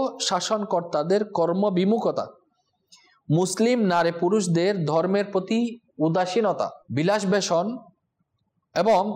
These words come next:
অনাহার, অর্ধাহার ও দুঃখ কষ্টে জর্জরিত জনসাধারণের মর্মস্পর্শী চিত্র হৃদয় বিদারক ভাষায় তিনি ফুটিয়ে তুলতে লাগলেন। আস্তে আস্তে, আস্তে আস্তে কোন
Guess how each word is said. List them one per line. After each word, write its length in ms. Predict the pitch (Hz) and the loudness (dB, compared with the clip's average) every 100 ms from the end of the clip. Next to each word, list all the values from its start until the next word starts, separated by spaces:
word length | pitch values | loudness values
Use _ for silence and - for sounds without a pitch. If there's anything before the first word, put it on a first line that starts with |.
| - | -2
অনাহার, 480 | 160 180 185 208 226 - | 0 2 2 2 2 2
অর্ধাহার 680 | 160 170 170 220 196 180 196 - - - _ | 0 0 4 2 4 4 2 -2 -16 -20 _
ও 40 | 165 | -2
দুঃখ 360 | 151 175 185 - 240 | 0 -2 -2 2 2
কষ্টে 300 | 214 190 - 143 | 2 -2 -2 -2
জর্জরিত 640 | 175 196 190 214 180 160 - - _ _ _ | 2 0 2 0 0 -2 -4 -8 _ _ _
জনসাধারণের 1080 | 120 151 170 180 175 214 208 190 151 143 165 - - _ - _ - | -2 0 0 0 0 -2 0 -2 0 0 0 -2 -20 _ -20 _ -2
মর্মস্পর্শী 960 | 117 156 170 175 175 - 226 226 - 170 | 2 2 2 0 -2 0 2 2 -2 -2
চিত্র 400 | - 175 175 - 175 160 202 - - _ | -2 -4 -2 0 2 2 2 -2 -14 _
হৃদয় 520 | 123 151 175 214 240 240 | -2 0 2 2 4 2
বিদারক 680 | 185 170 160 156 165 208 240 - - _ - 101 113 | 2 4 4 4 4 2 -2 -10 -20 _ -14 -6 -2
ভাষায় 420 | 165 185 214 214 | -2 0 0 0
তিনি 280 | 220 190 214 | 0 2 2
ফুটিয়ে 400 | 214 180 175 185 | 0 -2 0 0
তুলতে 300 | 170 147 151 | 0 -2 0
লাগলেন। 340 | 156 127 110 101 | 0 -2 -4 -6
আস্তে 360 | - 160 - 202 | -4 -8 -2 0
আস্তে, 300 | 180 170 - | 2 -2 -2
আস্তে 280 | 151 147 - | -2 -2 -2
আস্তে 280 | 127 123 - - _ _ _ _ _ - | -2 -2 -18 -20 _ _ _ _ _ 0
কোন 280 | 208 262 | 2 4